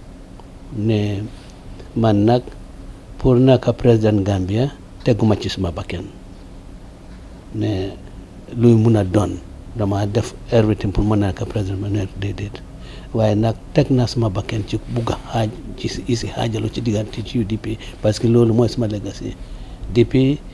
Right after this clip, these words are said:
ñaari fukki at U D P ñoo fi nekkoon,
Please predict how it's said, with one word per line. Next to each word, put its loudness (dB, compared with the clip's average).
ñaari 6
fukki -4
at -8
U 10
D 4
P -4
ñoo 6
fi 0
nekkoon, 0